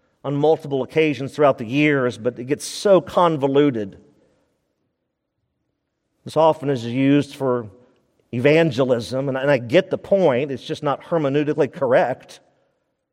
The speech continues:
Revelation three nineteen through twenty, "Those whom I love, I reprove and discipline." Sounds fun, huh? But he loves us. He, he loves you. He's, he, he loves you, so you're not gonna be illegitimate. He's going to reprove <laughs> you.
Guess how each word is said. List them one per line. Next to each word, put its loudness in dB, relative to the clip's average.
Revelation 0
three 2
nineteen 0
through -2
twenty, 0
"Those 2
whom -2
I 4
love, 4
I 4
reprove 2
and -2
discipline." 0
Sounds 0
fun, 2
huh? -2
But -2
he 4
loves 2
us. -10
He, 2
he 4
loves 2
you. -8
He's, -2
he, -2
he 2
loves 2
you, 4
so -2
you're 4
not 2
gonna 0
be 0
illegitimate. 2
He's -4
going 2
to 2
reprove -2
<laughs> -
you. -4